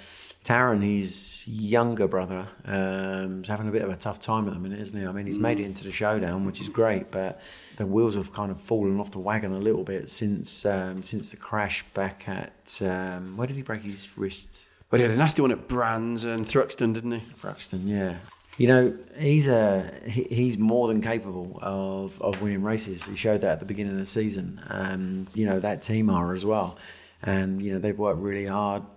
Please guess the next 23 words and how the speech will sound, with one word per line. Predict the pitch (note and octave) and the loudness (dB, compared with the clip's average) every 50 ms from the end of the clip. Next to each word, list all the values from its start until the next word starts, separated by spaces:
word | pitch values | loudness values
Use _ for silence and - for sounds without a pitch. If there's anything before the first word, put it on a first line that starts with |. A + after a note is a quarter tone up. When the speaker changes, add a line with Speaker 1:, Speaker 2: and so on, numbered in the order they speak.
| _ - | _ -8
Speaker 1:
to, | - - G#2 | 0 4 4
you | G2+ G2+ G2 G2 G2 G2 F#2+ F#2+ F#2+ - G#2+ G#2 | 4 4 4 2 0 -2 -2 -4 -4 -4 -2 -2
know, | F#2 F#2 | -2 -2
to | F#2+ - - | -4 -2 -2
give | A2+ F#2+ G2 | -2 0 0
him | G2 | 0
the | F#2+ | 0
best | - G2 G2 - | 0 -2 -4 -2
possible | - G2 F#2+ - - - | -4 -6 -8 -6 -8 -10
package. | F#2 - G2 G#2 G#2 - F#2+ F#2+ F2+ - - | -4 -2 -2 -2 0 0 -4 -4 -4 -6 -4
But, | - F#2+ F#2 F2+ - - - - - - - _ - | -2 -2 -2 -2 -4 -12 -20 -20 -20 -20 -20 _ 2
you | A#2+ A#2+ | 4 6
know, | A#2+ A#2 A2+ - - - - - C2 - - - - | 6 6 4 2 -2 -8 -16 -18 -18 -18 -16 -8 0
you | C#3+ C3 B2 | 4 4 6
just, | A2 A#2 A#2 A2 - - - - | 6 4 2 2 0 -2 2 4
uh, | G#2+ G2+ G2 F#2+ | 6 6 6 6
you | G2 G#2+ G#2+ G2 | 4 2 2 0
touched | G#2 A2+ G#2 - - - | 0 -2 -4 -4 -6 -6
on | F#2+ G2 | -4 -4
it | G2 - | -4 -2
with | G2 F#2+ F2 | -4 -6 -2
Bradley | - G#2+ G#2 G2+ G2 G2 | 0 -2 -2 0 -2 -4
Ray | F#2+ G2 G#2 G#2 G#2 G2+ G2 G2+ G#2 - | -2 0 0 0 0 0 -2 -4 -6 -8